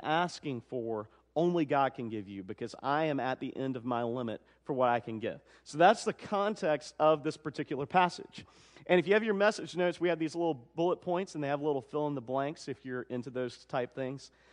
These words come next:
Uh, these are the things specifically that Paul prays for them. The first thing is he, he prays that they may have inner strength. Inner strength. Verse sixteen says, "I ask that he will strengthen you in your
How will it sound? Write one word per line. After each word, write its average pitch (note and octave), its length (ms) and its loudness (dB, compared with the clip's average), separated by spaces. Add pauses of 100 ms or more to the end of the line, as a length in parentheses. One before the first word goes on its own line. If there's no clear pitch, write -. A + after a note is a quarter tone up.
(180)
Uh, D3+ 180 6
these G#3+ 400 -2
are A3 180 4
the F#3+ 120 0
things F3+ 720 -2 (300)
specifically D#3 1000 -2 (880)
that E3+ 180 0
Paul E3 360 4
prays G3 480 2
for - 140 -4
them. F#2+ 260 -6 (560)
The C3+ 60 -8
first A3+ 280 8
thing A3+ 180 4
is G3 180 4
he, F3+ 340 -6
he E3+ 180 -8
prays G#3 560 4
that C#3+ 200 -4
they E3 220 4
may F#3 240 2
have E3 120 -2 (380)
inner F#3 460 0 (500)
strength. D3+ 460 -4 (1200)
Inner D#3+ 80 2 (180)
strength. C#3+ 440 -6 (800)
Verse G3 180 4
sixteen G3 560 0
says, E3 260 0
"I D#3+ 200 2
ask F#3 280 2
that D#3+ 120 -4
he G3+ 160 -6
will D#3 140 -4
strengthen A3 640 -2
you D3+ 360 0
in D3+ 160 -2
your C#3+ 220 -2